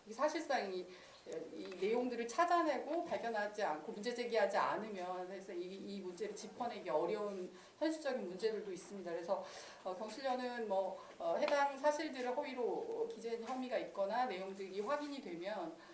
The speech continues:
고발 조치를 하겠고요. 또 제도와 관련돼서는 지금, 어,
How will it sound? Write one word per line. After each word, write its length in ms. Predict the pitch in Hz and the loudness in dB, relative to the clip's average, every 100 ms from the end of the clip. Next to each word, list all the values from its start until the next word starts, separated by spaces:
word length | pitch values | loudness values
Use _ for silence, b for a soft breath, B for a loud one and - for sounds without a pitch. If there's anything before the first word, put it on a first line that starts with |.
| B | B
고발 360 | - 190 202 208 | -12 -8 -4 -4
조치를 340 | 208 - 208 | -4 -10 -8
하겠고요. 540 | 247 277 277 196 208 - | -6 -6 -8 -6 -6 -4
또 200 | 190 170 B B B B | -6 -6 B B B B
제도와 420 | - 240 302 311 | -4 2 6 8
관련돼서는 1120 | 277 269 262 254 247 240 240 254 269 277 277 | 8 6 4 2 2 2 0 -2 -2 -2 -4
지금, 520 | 262 214 202 208 190 202 | -8 -8 -6 -6 -4 -4
어, 220 | 190 | -4